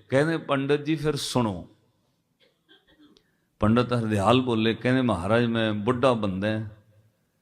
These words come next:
ਹੁਣ ਬਿਰਧ ਸਰੀਰ ਹੈ, ਹੁਣ ਮੇਰੀ ਯਾਦਾਸ਼ਤ ਘਟ ਗਈ ਹੈ, ਮੈਨੂੰ ਗੱਲ ਭੁੱਲ ਜਾਂਦੀ ਹੈ। ਮਹਾਰਾਜ, ਜੋ ਤੁਸੀਂ ਪੜ੍ਹਾਉਣ ਲੱਗੇ ਹੋ ਨਾ, ਦੋ ਮਿੰਟ ਰੁਕ ਜਾਓ, ਮੈਨੂੰ ਕਲਮ ਦਵਾਤ ਸਿਆਹੀ ਮੰਗਾ ਲੈਣ ਦਿਓ,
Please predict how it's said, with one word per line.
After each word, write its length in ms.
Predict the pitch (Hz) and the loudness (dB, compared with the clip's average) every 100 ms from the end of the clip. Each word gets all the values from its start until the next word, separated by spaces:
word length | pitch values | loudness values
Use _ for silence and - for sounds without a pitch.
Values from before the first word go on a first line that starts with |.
| _ _ _ - | _ _ _ 4
ਹੁਣ 140 | 135 | 4
ਬਿਰਧ 320 | 131 147 156 156 | 6 4 4 2
ਸਰੀਰ 500 | - 117 113 120 123 | 2 2 2 2 4
ਹੈ, 380 | 139 135 - - - | 2 0 -8 -18 2
ਹੁਣ 140 | 147 | 2
ਮੇਰੀ 260 | 170 160 160 156 | 4 2 0 0
ਯਾਦਾਸ਼ਤ 760 | 123 117 113 127 147 - 151 | 0 2 4 6 4 0 0
ਘਟ 140 | 127 92 | 0 0
ਗਈ 320 | 113 131 123 | 0 2 4
ਹੈ, 320 | 135 147 - - - | 2 2 -4 -10 0
ਮੈਨੂੰ 460 | 127 160 185 165 | 2 2 0 0
ਗੱਲ 240 | 127 131 160 | 2 2 0
ਭੁੱਲ 340 | 156 127 151 | 2 0 2
ਜਾਂਦੀ 500 | 165 143 117 123 127 | 0 -2 -2 -2 0
ਹੈ। 300 | 143 151 - - - | 0 0 -6 -12 2
ਮਹਾਰਾਜ, 340 | 135 170 185 | 2 4 0
ਜੋ 280 | 143 135 156 | 0 2 2
ਤੁਸੀਂ 320 | 165 170 185 | 0 -4 -6
ਪੜ੍ਹਾਉਣ 460 | 175 220 139 110 143 | -4 0 2 2 0
ਲੱਗੇ 260 | 147 120 143 | 0 0 0
ਹੋ 120 | 143 | 0
ਨਾ, 300 | 151 170 185 - _ _ _ - _ _ _ _ _ _ _ _ _ 117 | 0 -2 -4 -12 _ _ _ -20 _ _ _ _ _ _ _ _ _ -12
ਦੋ 280 | 101 139 190 | -2 0 2
ਮਿੰਟ 260 | 170 147 | 0 -2
ਰੁਕ 240 | 113 98 110 | -2 0 0
ਜਾਓ, 320 | 104 85 82 - - _ _ _ | 0 -2 -6 -14 -20 _ _ _
ਮੈਨੂੰ 380 | 110 120 139 143 | 2 4 4 0
ਕਲਮ 540 | 131 127 131 143 139 120 | 0 2 2 0 -2 -2
ਦਵਾਤ 540 | 110 95 101 110 107 | 0 2 2 2 -2
ਸਿਆਹੀ 420 | 107 - 135 151 | -6 0 2 2
ਮੰਗਾ 340 | 139 117 98 85 | 0 -2 -2 -2
ਲੈਣ 260 | 98 107 | 0 0
ਦਿਓ, 380 | 107 101 92 95 | 2 2 0 -8